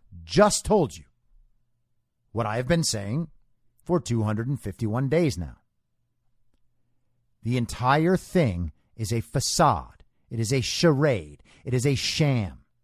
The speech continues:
It is a fraud. You want to know who knows it? Ah, other countries. Here is a headline from Sunday in the Times of London. "So Trump was right.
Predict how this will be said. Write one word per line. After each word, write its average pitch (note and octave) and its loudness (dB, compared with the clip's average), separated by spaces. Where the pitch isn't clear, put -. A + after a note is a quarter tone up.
It G2+ -10
is A#2 0
a C3+ 2
fraud. B2+ 2
You F#2+ -6
want G#2+ -2
to A#2+ 0
know C3 4
who B2+ 4
knows B2+ 2
it? F3 -2
Ah, C#4 0
other G2 -2
countries. G#2+ -4
Here G3+ 4
is F3+ -4
a E3 2
headline C#3+ -2
from E3+ 2
Sunday B2+ 2
in C3+ 0
the C#3 2
Times D3+ 2
of C#3 0
London. D3 2
"So G3+ 4
Trump C4 2
was C4+ 4
right. D#3+ 6